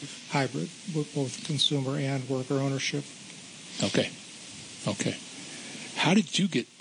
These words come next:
Speaker 2: into this work?
Speaker 1: Well, I got interested in food co-ops back in my college days, uh, when I was shopping at one, and, uh, got a part-time job, and that bit turned into a full-time job and turned into a career.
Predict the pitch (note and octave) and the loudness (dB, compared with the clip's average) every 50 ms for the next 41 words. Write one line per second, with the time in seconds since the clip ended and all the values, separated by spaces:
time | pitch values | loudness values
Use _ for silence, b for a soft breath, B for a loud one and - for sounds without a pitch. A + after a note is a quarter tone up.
0 | - - - A2+ A2 G#2+ G#2+ G#2 G2+ G2 - G2 G2 G#2 - - - - - - | -10 -6 -4 -4 -2 -2 0 0 0 -2 -2 -2 -4 -4 -4 -6 -8 -12 -12 -12
1 | - - - - - - - - - - - - - - F3+ F#3+ G3 G#3+ G#3 - | -14 -16 -20 -20 -20 -20 -20 -20 -20 -20 -20 -18 -6 0 2 4 4 4 6 6
2 | G3+ F#3+ F#3 F#3 - F#3 E3 - - F3 D#3 D3 D#3 D3 C3+ E3+ D#3 C#3+ - - | 4 6 4 2 4 4 4 4 4 2 2 2 2 0 2 0 -2 -2 -2 -2
3 | D3+ C#3+ C#3 - - - - D3+ C#3+ C#3 - D3+ C#3 C3 C3 B2 - D3+ C#3+ D3 | -2 0 0 0 -2 -2 0 -2 -2 0 0 -2 -2 -2 -2 -2 0 0 2 4
4 | D3 C#3 C3+ - - - C#3 B2+ B2+ B2+ B2+ - - - D#3 D3+ C#3+ C3 C3 C3+ | 4 4 4 2 2 2 2 0 0 0 2 2 0 0 0 -2 -2 -2 -2 -2
5 | B2+ D3+ E3 D#3+ C3+ C3 C3+ C3+ C#3 C#3 - - - - - - - - - - | -2 -4 -4 -2 -2 -2 -2 -2 0 0 0 0 -2 -4 -12 -16 -10 -4 2 4
6 | D3+ C#3+ C#3+ C#3+ D3 B2+ C3 C#3 C#3+ C#3+ C3 B2+ C3+ D3+ E3 D3 C3 C3 C3 - | 4 4 4 2 0 0 2 0 0 0 0 0 0 2 2 2 2 0 -2 -2
7 | G#3+ G3+ D3+ B2+ B2+ C3+ C3 B2+ C3 - - - - - C#3+ C3+ C3+ - - C#3+ | -2 -2 0 0 0 -2 -2 -4 -6 -10 -14 -12 0 2 2 2 2 2 2 0
8 | C#3+ C#3 - D3 C#3+ C#3+ C#3 C3+ C#3 C#3 C#3 C#3 C#3+ D3+ E3+ E3+ D#3 D3 C#3 C3+ | 2 2 2 2 4 4 2 2 2 2 4 4 4 4 2 2 2 0 -2 -2
9 | C3+ B2+ - B B B B B B B B B B B B - - D3+ D3+ D3 | -4 -6 -8 B B B B B B B B B B B B -6 -4 -4 -2 2
10 | - D#3+ - - - E3 D3+ D3+ D#3 C#3+ D3 D3 C#3 - - D#3+ D#3 D3 - D#3 | 0 0 2 4 4 4 6 6 6 6 4 4 4 4 2 2 2 4 2 2
11 | D3+ D3+ D3 C#3+ C#3 - D3 C#3+ C#3+ D3+ E3 D#3+ D#3+ D3+ D3+ D3 - E3 D#3+ D#3 | 2 4 2 2 2 2 2 2 2 0 0 0 2 0 0 2 2 2 4 4
12 | D#3 D3+ D3 D#3 D#3 D3+ - D#3+ D#3+ E3+ F#3 F3 D3+ C#3 D3 | 4 2 4 2 2 2 2 2 2 4 4 4 2 0 0